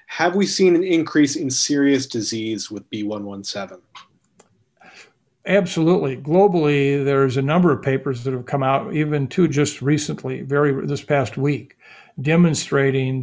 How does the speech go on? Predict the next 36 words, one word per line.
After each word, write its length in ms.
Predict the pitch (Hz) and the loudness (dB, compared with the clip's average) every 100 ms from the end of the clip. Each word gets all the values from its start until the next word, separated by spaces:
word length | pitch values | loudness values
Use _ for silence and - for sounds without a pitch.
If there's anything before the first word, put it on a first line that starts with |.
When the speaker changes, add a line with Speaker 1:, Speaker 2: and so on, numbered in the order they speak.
| 127 | -6
Speaker 2:
the 500 | 139 135 135 202 175 | -4 -2 -2 -4 -6
increased 600 | 147 - 160 147 139 - - | -6 -4 0 0 -2 -12 -14
occurrence 500 | 156 - 151 139 127 | -14 -4 -2 0 -2
of 80 | 139 | -4
severe 380 | - 131 143 139 | -4 0 2 2
illness 420 | 131 131 127 135 143 | 0 -4 -6 -10 -8
associated 480 | - 139 131 143 | -4 -4 -2 -4
with 140 | 135 131 | -6 -6
these 220 | 139 127 | -8 -4
virus, 500 | 139 135 135 127 - _ - - | -2 -2 -4 -8 -14 _ -20 -8
the 120 | 156 | -6
B 200 | 143 143 | -2 0
one 200 | 143 135 | 0 0
one 140 | 131 | -2
seven 300 | 131 143 131 | -2 -4 -4
viruses. 560 | 120 139 135 131 - 175 | -4 -4 -2 -6 -10 -8
So 340 | - 139 131 - - _ | -2 -2 -2 -12 -20 _
yes, 360 | 143 135 - | -2 0 -2
it's, 240 | 160 - - | -4 -4 -6
there's 240 | 156 127 | -4 2
no 120 | 190 | 2
question 400 | 180 170 156 - | 2 0 -2 -2
about 360 | 139 135 131 123 | -4 0 -2 -4
the 320 | 139 135 135 147 | -8 -6 -8 -6
increased 460 | 139 - 139 131 | -8 -4 -6 -6
severity. 440 | 135 135 135 139 - _ _ _ _ _ _ _ _ _ _ _ _ - - - | -8 -8 -8 -10 -14 _ _ _ _ _ _ _ _ _ _ _ _ -20 -20 -8
Speaker 1:
And 120 | 147 | -2
then 140 | 151 147 | 0 2
this 180 | 147 147 | 2 2
is 100 | 135 | 2
another 240 | 139 135 | 2 2
B 160 | 127 123 | 0 2
one 220 | 120 117 | 2 0
one 160 | 113 | -4
seven 320 | 104 123 113 104 | -2 -2 -4 -4
question, 580 | 123 110 - 123 113 | -4 -4 -4 -4 -4